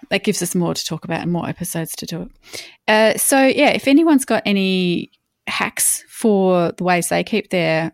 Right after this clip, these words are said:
master bedroom clutter-free, we would love to hear from you on our social media or via email. Social media is great because then other people get to read it as well,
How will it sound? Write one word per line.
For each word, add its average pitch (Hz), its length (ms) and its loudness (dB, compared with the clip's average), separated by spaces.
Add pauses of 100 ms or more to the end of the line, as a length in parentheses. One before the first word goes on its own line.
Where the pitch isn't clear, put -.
(200)
master 165 360 -2
bedroom 156 400 -2
clutter-free, 165 580 -6
we 170 120 -2
would 165 140 -4
love 180 340 0
to - 140 -6
hear 160 120 -2
from 156 220 -2
you 156 120 0
on 156 100 0
our 147 60 -2
social 170 280 -4
media 175 300 0
or 147 100 -2
via 156 320 -2
email. 170 640 0 (260)
Social 240 280 0
media 175 180 0
is 156 100 -2
great - 260 -2
because 175 220 -4
then - 140 -2
other 160 140 -4
people - 260 -8
get - 160 -8
to - 100 -8
read - 160 -6
it - 80 -6
as 170 180 -6
well, 170 380 -6